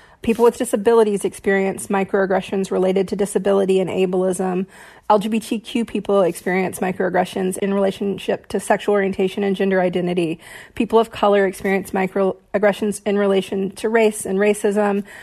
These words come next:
et cetera. And so the microaggressions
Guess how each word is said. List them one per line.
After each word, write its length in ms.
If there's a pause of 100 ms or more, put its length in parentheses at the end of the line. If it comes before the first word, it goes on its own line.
(260)
et 140
cetera. 480 (260)
And 180
so 560 (360)
the 80
microaggressions 1300